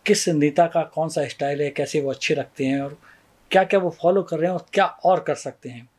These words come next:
मध्य प्रदेश के नए मुख्यमंत्री हैं डॉक्टर मोहन यादव जी।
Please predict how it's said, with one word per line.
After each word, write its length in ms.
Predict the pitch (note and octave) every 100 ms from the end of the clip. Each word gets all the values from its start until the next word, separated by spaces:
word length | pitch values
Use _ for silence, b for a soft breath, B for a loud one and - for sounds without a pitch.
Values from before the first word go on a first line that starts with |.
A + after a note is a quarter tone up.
| _ b b b b
मध्य 200 | E3 G3
प्रदेश 260 | F3+ F3+ F3
के 160 | - D#3+
नए 220 | D#3 F3
मुख्यमंत्री 500 | D#3 - D3 C#3 D#3+
हैं 180 | D3 B2
डॉक्टर 240 | C3 D3
मोहन 260 | C3 C#3 C3
यादव 260 | A#2 B2
जी। 240 | A#2 B2